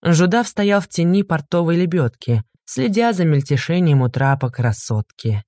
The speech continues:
Контрабандисты таскали громоздкие ящики,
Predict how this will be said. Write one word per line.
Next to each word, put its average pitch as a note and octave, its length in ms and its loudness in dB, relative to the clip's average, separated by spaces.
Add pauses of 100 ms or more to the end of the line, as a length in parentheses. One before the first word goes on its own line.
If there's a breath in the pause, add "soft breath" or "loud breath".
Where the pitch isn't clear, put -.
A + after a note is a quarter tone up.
Контрабандисты F#3 1000 0
таскали D3 460 0
громоздкие C3 720 0
ящики, D3 640 0